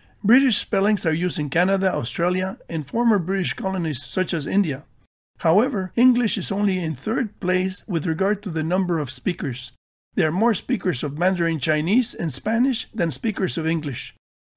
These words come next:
You're not getting one hundred percent recall for your queries if you are only searching in English. To search in other languages, we can use Google Translate to convert the query into a foreign language,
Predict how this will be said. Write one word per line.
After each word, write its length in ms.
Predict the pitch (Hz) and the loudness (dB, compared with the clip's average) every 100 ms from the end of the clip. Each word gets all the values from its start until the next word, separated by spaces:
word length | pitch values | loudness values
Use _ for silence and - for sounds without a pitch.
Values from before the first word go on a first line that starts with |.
| - | -2
You're 180 | 175 180 | 0 2
not 240 | 240 - | 0 2
getting 320 | 220 208 185 | 2 4 2
one 140 | 208 247 | 0 0
hundred 400 | 202 196 175 - | 2 2 0 -2
percent 320 | 147 175 160 | -2 -2 -2
recall 320 | 143 165 175 | -4 -2 -2
for 200 | - 156 | -2 -2
your 160 | 143 143 | -2 -2
queries 500 | 220 240 202 - - | -2 0 -2 -4 -6
if 120 | 185 | -4
you 120 | 160 175 | -2 -2
are 120 | 185 | 0
only 180 | 196 156 | 0 -2
searching 440 | - 170 - 160 | -2 -4 -4 -4
in 120 | 147 | -2
English. 500 | 147 143 131 - - - _ _ _ _ _ _ _ _ _ - | -2 -4 -6 -8 -14 -20 _ _ _ _ _ _ _ _ _ -2
To 100 | 185 | -2
search 340 | - 240 254 | 2 0 0
in 120 | 202 202 | 2 2
other 200 | 185 156 | 2 2
languages, 640 | 160 190 165 - 190 190 | 2 2 -2 -2 -4 -4
we 160 | 175 | -4
can 160 | - 180 | -2 -2
use 220 | 185 170 | 0 0
Google 340 | 151 240 233 208 | 0 2 2 0
Translate 680 | - 175 - 190 262 - - | -2 -2 -2 -2 -2 -4 -4
to 120 | 180 | -4
convert 380 | - 165 196 214 | -2 0 0 0
the 80 | 175 | -2
query 380 | 226 214 208 180 | 0 0 2 0
into 260 | 165 170 | -2 -2
a 40 | 151 | -4
foreign 380 | 175 180 160 | -4 -2 -2
language, 480 | 156 185 156 143 - | 0 -2 -2 -6 -10